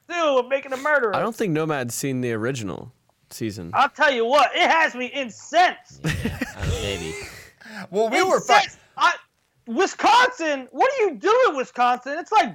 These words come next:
Speaker 1: backwoods
Speaker 4: <clears throat>
Speaker 1: country club cover up old buddy stuff.
Speaker 4: Yeah, it's weird.
Speaker 1: It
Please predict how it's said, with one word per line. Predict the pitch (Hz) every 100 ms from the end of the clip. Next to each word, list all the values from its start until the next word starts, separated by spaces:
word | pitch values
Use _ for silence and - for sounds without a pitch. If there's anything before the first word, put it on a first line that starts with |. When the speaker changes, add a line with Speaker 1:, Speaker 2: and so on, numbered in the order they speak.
| 123
Speaker 1:
backwoods | 254 294 349 - 220 302 330 302 196 190 160 117
Speaker 4:
<clears throat> | _ _ _ _ _ _ _ _ _ _ _ _ _ _ _ _ _ _
Speaker 1:
country | - - 339 349 311 311
club | - 269 302 285 262 175 _ -
cover | - 311 320 302 294
up | 277 254 - _ _ _ _ _ _ _ 139 131 _ -
old | 247 311 294 196 139
buddy | 240 285 269
stuff. | 196 - 196 151 -
Speaker 4:
Yeah, | 131 131
it's | 131 131
weird. | 135 139 113
Speaker 1:
It | 415